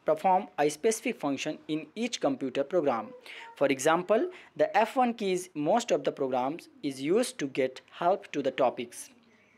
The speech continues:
Arrow keys. There are four arrow keys, up, down, left and right, with the corresponding arrow marked on each key. Arrow keys move the cursor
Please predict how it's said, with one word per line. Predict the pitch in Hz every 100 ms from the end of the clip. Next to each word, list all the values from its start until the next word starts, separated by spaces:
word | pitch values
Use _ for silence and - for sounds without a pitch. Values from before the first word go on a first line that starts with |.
| _ _ _ _ - - - -
Arrow | 175 170
keys. | - 123 113 127
There | 175 170
are | 139
four | - 202 226 -
arrow | 143 131
keys, | 123 131 175 - - - _ - - _ _ _ _ _
up, | 185 208 - - - 139
down, | 127 170 175 185 175 -
left | 135 170 170 - 147
and | 143 135
right, | 120 110 - _ - 131
with | 135
the | 139
corresponding | 147 190 - 226 220 226 220
arrow | 156 139 147 - -
marked | 139 151 208 -
on | 151 139 147
each | 180 214
key. | - 131 135 - _ _ _ _ _ - -
Arrow | 170 190 220
keys | 220 214 214 - - - - -
move | 147 196 208
the | 170
cursor | - 151 143 160